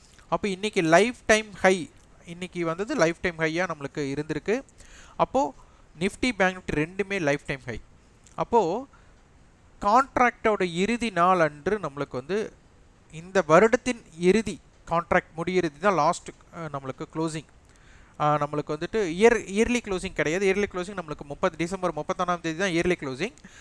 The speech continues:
ஆனால் இது வந்து இந்த வருடத்தின் இறுதி கான்ட்ராக்ட் எக்ஸ்பைரி நம்ம எடுத்துக்கலாம்.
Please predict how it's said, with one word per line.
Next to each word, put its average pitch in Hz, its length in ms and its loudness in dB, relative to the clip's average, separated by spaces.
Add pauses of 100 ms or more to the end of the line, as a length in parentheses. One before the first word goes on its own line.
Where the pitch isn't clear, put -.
(160)
ஆனால் 208 360 4
இது 190 260 0
வந்து 226 200 -8
இந்த 190 420 -2 (260)
வருடத்தின் 233 480 4
இறுதி 220 380 -2 (180)
கான்ட்ராக்ட் 180 480 2
எக்ஸ்பைரி 165 460 -4
நம்ம 151 180 -6
எடுத்துக்கலாம். - 400 -8